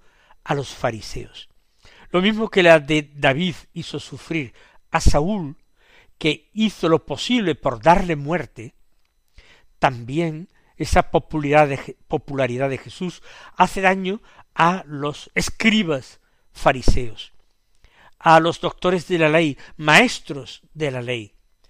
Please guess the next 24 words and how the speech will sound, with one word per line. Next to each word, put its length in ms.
que 140
ven 240
como 420
hay 320
otro 360
maestro 580
que 140
ni 140
ha 80
recibido 560
una 160
formación 640
académica, 640
pero 200
que 100
tiene 360
indiscutiblemente 1040
muchísimo 800
más 340
éxito, 540
tanto 340
con 180
sus 240
obras 440